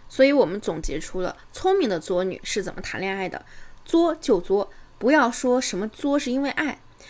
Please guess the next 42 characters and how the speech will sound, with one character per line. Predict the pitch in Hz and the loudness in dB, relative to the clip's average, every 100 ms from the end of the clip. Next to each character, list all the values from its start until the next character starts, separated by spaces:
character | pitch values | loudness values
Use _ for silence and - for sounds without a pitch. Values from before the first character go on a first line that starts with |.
| - - - - | -18 -20 -20 -2
百 | 247 214 | 4 4
分 | 285 294 | 4 0
之 | 294 | 0
九 | - 208 | 0 -2
十 | - | 0
八 | 220 233 | 0 0
的 | |
作 | 202 214 214 | 0 0 -2
女 | - | -4
啊， | 60 | -8
作 | - 247 | -2 0
起 | 247 | 0
来 | 175 110 | -2 -2
都 | 220 | -2
是 | 240 220 | -2 -2
为 | 214 | -2
了 | 180 | -2
让 | 196 185 | -2 -2
男 | 180 | -2
人 | 196 | 0
满 | 170 | -2
足 | 160 175 | -2 -6
自 | 185 233 | -4 -8
己。 | - - - - - - | -10 -14 -20 -20 -20 -4
作 | - 381 | 4 6
的 | 294 | 4
时 | 214 | 2
候 | 220 196 - | -4 -6 -8
直 | 226 | -4
接 | 311 302 | -2 0
说 | 330 | 0
你 | 294 | -2
的 | - | -4
需 | - - 285 302 | -6 -4 0 2
要， | 269 - _ - - - - - - - - | 0 -4 _ -20 -20 -20 -20 -20 -20 -18 -6
比 | - | 0
如 | 233 | 2
说 | 269 311 311 | 4 2 0
需 | - | 0
要 | 330 285 | 2 2
哄 | - 180 247 | 0 -4 -4
哄， | - 110 | -4 -6